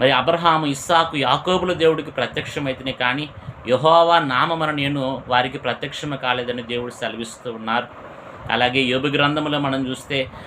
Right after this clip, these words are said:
ముప్పై ఏడో అధ్యాయం ఇరవై ఏడు, ఇరవై మూడో వచనములో,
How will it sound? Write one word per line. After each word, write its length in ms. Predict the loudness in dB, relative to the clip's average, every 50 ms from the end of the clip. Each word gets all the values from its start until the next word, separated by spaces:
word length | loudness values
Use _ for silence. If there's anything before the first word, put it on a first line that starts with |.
| -16 -6 0
ముప్పై 280 | 2 2 4 6 6 6
ఏడో 240 | 8 8 8 8 8
అధ్యాయం 460 | 6 6 4 4 4 4 4 2 2
ఇరవై 200 | 2 2 2 2
ఏడు, 180 | 2 0 0 0 2
ఇరవై 280 | 4 4 6 4 4
మూడో 320 | 4 4 6 8 8 8 6
వచనములో, 640 | 4 0 -6 -6 -4 -4 -2 -2 0 0 -2 -2